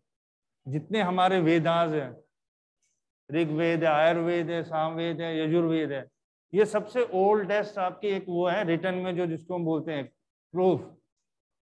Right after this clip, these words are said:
और जो जो उसमें चीजें लिखी है, उसको देख देख के, सुन सुन के, जितने आपके,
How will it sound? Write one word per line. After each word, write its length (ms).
और 100
जो 260
जो 160
उसमें 260
चीजें 340
लिखी 300
है, 60
उसको 320
देख 240
देख 260
के, 160
सुन 220
सुन 240
के, 140
जितने 320
आपके, 380